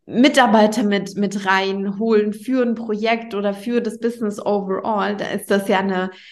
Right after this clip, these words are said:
eine wahnsinnig spannende Sache. Und du hast jetzt vorhin auch gesagt, ich habe vorher noch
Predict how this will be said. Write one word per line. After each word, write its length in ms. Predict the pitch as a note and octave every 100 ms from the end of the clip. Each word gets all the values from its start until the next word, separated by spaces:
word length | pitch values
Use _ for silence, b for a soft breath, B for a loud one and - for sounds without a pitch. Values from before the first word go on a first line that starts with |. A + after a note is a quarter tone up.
| B
eine 180 | G3 F3+
wahnsinnig 640 | A3 A#3+ A#3+ A3 G#3+ G#3 -
spannende 420 | - G#3+ G#3 G3
Sache. 300 | G#3 A#3 G#3+
Und 120 | F#3+
du 80 | G3
hast 180 | G3+ G3+
jetzt 160 | G3 G#3
vorhin 200 | G#3 F#3+
auch 160 | G3
gesagt, 420 | G3+ G3 G3+ G3+ B B B B B _ _ _ _ _ _ - -
ich 140 | A#3 B3+
habe 220 | G3 -
vorher 280 | A3+ C#4+ A#3
noch 180 | C4